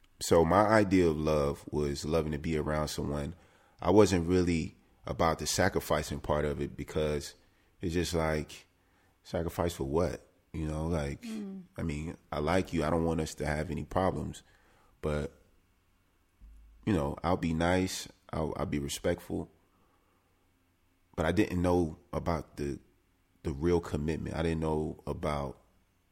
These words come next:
Speaker 1: everything that went into it. This is how I found out, and hopefully I'm not too long-winded. So, um,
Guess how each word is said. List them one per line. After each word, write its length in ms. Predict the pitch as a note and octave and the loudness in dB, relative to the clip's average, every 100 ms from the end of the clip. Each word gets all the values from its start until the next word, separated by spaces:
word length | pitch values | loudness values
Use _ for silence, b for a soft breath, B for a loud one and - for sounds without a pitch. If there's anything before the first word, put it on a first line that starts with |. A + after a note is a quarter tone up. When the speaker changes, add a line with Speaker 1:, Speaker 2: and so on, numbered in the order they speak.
| _ _ _ _ _ _ _ _ _ _ _ - | _ _ _ _ _ _ _ _ _ _ _ -4
Speaker 1:
everything 360 | F2 D#2+ - | -2 -2 -2
that 120 | D2 C#2+ | -2 -2
went 140 | D2 | -2
into 260 | C#2+ - C2+ | -4 -4 -4
it. 60 | - b b b b b - | -6 b b b b b -2
This 160 | G#2+ | -2
is 80 | B2+ | 0
how 220 | B2 F#2 | 0 2
I 20 | E2 | 2
found 380 | - D#2+ D2+ | 0 0 0
out, 240 | D2 C#2+ - - | -2 -4 -8 -8
and 280 | D2+ D2+ - - _ _ | -6 -6 -8 -14 _ _
hopefully 280 | G2+ G2 - | -2 -2 0
I'm 100 | D#2+ | 0
not 140 | D2+ D2 | 0 -2
too 140 | D#2 | -2
long-winded. 560 | D2+ D2 D2 D2 D2 C#2 | -2 -2 -4 -6 -8 -8
So, 460 | - D2+ D2 D2 - | -2 -2 -2 -6 -10
um, 300 | D2+ D2 D2 | -8 -6 -8